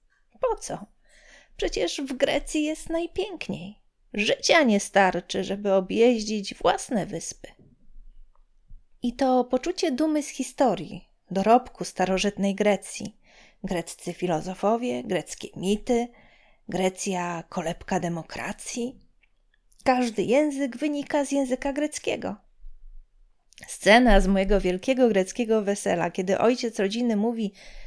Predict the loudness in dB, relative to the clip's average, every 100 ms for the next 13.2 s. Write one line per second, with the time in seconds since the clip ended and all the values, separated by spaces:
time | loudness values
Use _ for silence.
0 | -12 -2 0 0 2 4 4 0 -4 0
1 | 2 4 4 2 -2 _ -8 0 4 8
2 | 8 6 2 2 4 4 2 0 0 0
3 | -2 0 2 4 2 0 2 4 4 4
4 | 2 0 -2 2 2 4 2 -2 -10 -20
5 | _ _ _ _ -14 -14 -2 2 4 2
6 | 2 0 -2 -2 -4 -2 0 0 0 -4
7 | -4 -4 -2 -2 -4 -4 -4 -4 -4 -6
8 | -6 -8 -12 -20 -20 -20 _ _ _ _
9 | _ _ _ -20 -20 _ _ _ -20 _
10 | _ _ _ -4 -2 -2 -4 -4 -2 0
11 | -2 -2 -2 -4 -4 -4 -4 -6 -6 -6
12 | -6 -4 -2 -4 -4 -2 -4 -4 -12 -14
13 | _